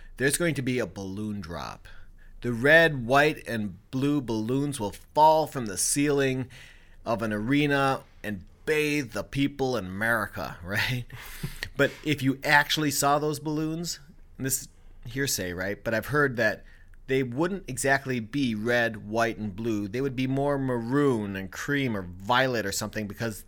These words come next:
that appears closer to red, white, and blue on camera. It's about the image. It's about the picture. The election of our president, on some level, is a manipulation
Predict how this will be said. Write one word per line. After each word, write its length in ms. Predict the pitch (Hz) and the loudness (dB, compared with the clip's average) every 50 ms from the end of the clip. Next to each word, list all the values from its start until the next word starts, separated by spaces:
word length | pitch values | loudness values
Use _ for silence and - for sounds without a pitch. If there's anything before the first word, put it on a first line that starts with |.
| - | -4
that 220 | 117 127 139 147 - | 0 2 2 2 2
appears 460 | 135 - - 139 135 135 127 117 - | -2 -4 -4 -2 -2 -2 -2 -2 -6
closer 480 | - - - 147 147 151 147 - - 107 | -10 -10 -6 -4 -2 -2 -2 -4 -6 -6
to 140 | - 110 | -6 -8
red, 420 | 101 95 110 120 123 123 123 123 - - - - | -8 -4 -2 0 0 0 -2 -4 -10 -16 -20 -18
white, 420 | - 101 107 113 110 107 107 107 | -12 -4 0 0 0 0 0 -4
and 220 | - 80 104 101 90 | -6 -8 -8 -8 -8
blue 480 | 101 107 113 110 107 101 98 95 95 104 - - - | -6 -4 -4 -2 -2 -2 -4 -6 -8 -12 -16 -14 -12
on 200 | - 101 98 98 | -10 -10 -8 -10
camera. 540 | - - - 127 123 123 117 104 87 82 - - - - - - - | -10 -10 -8 -6 -6 -6 -6 -6 -8 -10 -10 -12 -16 -18 -18 -18 -14
It's 140 | 101 - 107 | -10 -8 -6
about 460 | 101 87 - 101 101 101 101 - - | -6 -4 -4 -2 -2 -2 -4 -6 -8
the 120 | 110 107 - | -10 -8 -6
image. 440 | 113 123 120 110 104 95 85 - | -4 -4 -4 -4 -4 -6 -6 -8
It's 160 | 90 80 - 98 | -12 -12 -12 -12
about 500 | 90 85 - 98 98 95 95 90 - - | -14 -10 -8 -6 -6 -6 -6 -8 -10 -14
the 80 | 101 | -16
picture. 640 | - - - 127 117 - - - - 87 78 - - _ - - - - - - - - - - - - - - - - - | -12 -8 -8 -8 -8 -6 -8 -8 -6 -8 -10 -12 -14 _ -20 -20 -20 -20 -20 -20 -20 -20 -20 -20 -20 -20 -20 -20 -20 -10 -4
The 100 | 127 131 | -2 0
election 720 | 123 120 127 139 143 147 - - - 180 170 175 175 - - - | 0 0 0 0 -2 -2 -2 -4 -4 -4 -6 -8 -12 -16 -14 -12
of 100 | 131 123 | -8 -4
our 140 | 123 117 113 | -4 -4 -4
president, 800 | - - - - 139 143 147 120 117 92 87 85 82 85 - - - - - - - - - - - - - - - - - - - | -6 -10 -8 -6 -4 -4 -4 -6 -6 -8 -8 -10 -10 -12 -14 -16 -18 -20 -20 -20 -20 -20 -20 -20 -20 -20 -20 -20 -20 -20 -18 -12 -10
on 120 | 123 113 | -8 -4
some 340 | - - - 135 127 143 156 | -2 -2 -2 -2 -2 -2 2
level, 500 | 160 160 151 127 104 92 85 90 98 - - - - | 4 4 6 6 4 0 -4 -6 -12 -16 -16 -12 -8
is 200 | - 113 104 98 | -8 -6 -4 -4
a 60 | 110 | -4
manipulation 1200 | 107 104 104 107 110 113 131 139 139 143 147 135 127 120 113 113 107 - - 104 101 101 104 107 | -2 -2 -2 -2 -2 -2 -2 -4 -4 -4 -4 -2 0 0 0 0 -2 -2 -4 -4 -6 -6 -8 -8